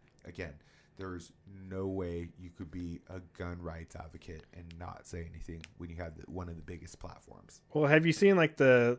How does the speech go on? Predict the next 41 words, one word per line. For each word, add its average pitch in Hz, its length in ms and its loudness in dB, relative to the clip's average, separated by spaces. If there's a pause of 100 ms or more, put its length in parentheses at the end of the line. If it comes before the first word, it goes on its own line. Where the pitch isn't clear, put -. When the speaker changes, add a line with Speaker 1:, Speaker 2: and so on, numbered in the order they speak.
Speaker 2:
the 131 100 2
latest 127 580 2
fucking 120 640 4 (600)
gun 127 300 10
thing 127 420 4
where, 139 220 -2
where 151 140 8
the 156 120 8
officer 170 400 8
did 135 160 6
the 131 80 4
right 123 240 6
thing 123 180 0
and 113 140 -2
people 120 240 0
are 110 140 0
still - 280 -2
fucking 110 300 -2
protesting? 117 640 -2 (640)
Speaker 1:
What 131 100 2
do 127 60 2
you 113 80 -4
mean? 95 100 -6 (520)
Speaker 2:
Okay, 165 280 6
so 165 200 6
it 175 60 8
was, 170 140 4
like, 180 160 6
in 170 120 4
front 220 220 6
of, 196 60 4
like, 156 160 6
a 127 100 8
seven 143 320 6
eleven 123 320 4
or 110 40 0
some 120 220 0
dumb 113 220 2
bullshit. 113 580 -2 (600)
And, 123 520 6
uh, 113 360 4